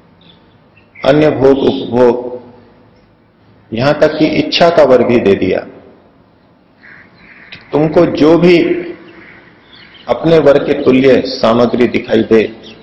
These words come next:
मांगने की इच्छा हो, उसको मांग लो, और जो कुछ भी तुम चाहोगे, मांगोगे, वो तुमको मिल जाएगा। जैसे कि कल्प वृक्ष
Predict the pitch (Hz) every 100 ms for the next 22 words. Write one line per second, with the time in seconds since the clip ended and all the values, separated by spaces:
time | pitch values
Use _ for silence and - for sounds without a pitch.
0 | - - - - - - 110 117 117 117
1 | 117 - - - 110 113 113 - - -
2 | - - - - - - - 110 - 127
3 | 120 123 131 147 - - - - - -
4 | - - _ _ _ - - 104 143 170
5 | 175 170 185 190 190 175 170 - - -
6 | - 123 151 147 143 120 113 123 139 123
7 | 95 - - - - 120 - 117 110 107
8 | 107 113 107 95 95 95 - - - -
9 | - - _ _ _ _ _ _ - -
10 | 123 131 127 120 - 127 127 127 117 -